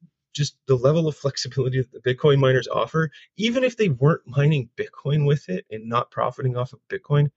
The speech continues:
just that service alone, it improves power generation, especially the large base load, in an infinite amount of way,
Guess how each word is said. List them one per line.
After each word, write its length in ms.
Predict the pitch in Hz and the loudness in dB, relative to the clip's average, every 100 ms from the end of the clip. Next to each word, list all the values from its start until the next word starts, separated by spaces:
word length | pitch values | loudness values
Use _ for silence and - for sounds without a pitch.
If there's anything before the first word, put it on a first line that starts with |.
| _ _ - | _ _ -6
just 320 | 151 - 156 | -2 -2 -2
that 260 | 117 - - | -2 -2 -4
service 460 | - 127 120 - | 0 0 0 -4
alone, 640 | - - - 131 113 98 - _ _ - | -10 -16 2 4 4 -2 -10 _ _ -20
it 100 | - _ _ _ _ _ _ 131 | -20 _ _ _ _ _ _ -6
improves 800 | 117 - 165 131 110 - - - _ - | -6 0 2 2 -2 -10 -14 -18 _ 0
power 280 | 135 123 | 4 4
generation, 580 | 107 110 107 107 - 107 | 2 0 0 0 -2 -10
especially 640 | 101 - - - - 123 113 | -10 -10 -10 -10 -8 -8 -6
the 100 | 107 | -2
large 340 | 107 107 - | 0 -2 -6
base 260 | 113 110 - | -8 -8 -8
load, 260 | 101 - _ _ - _ _ _ _ _ _ _ _ - | -10 -12 _ _ -20 _ _ _ _ _ _ _ _ -10
in 220 | 123 - _ _ _ _ _ _ _ - | -8 -8 _ _ _ _ _ _ _ 0
an 140 | 139 - - | 0 0 2
infinite 500 | 160 143 123 107 - | 2 4 0 0 -2
amount 400 | 110 107 107 - | -4 -2 -2 -6
of 140 | - _ _ _ _ 107 | -14 _ _ _ _ -2
way, 240 | 107 | -2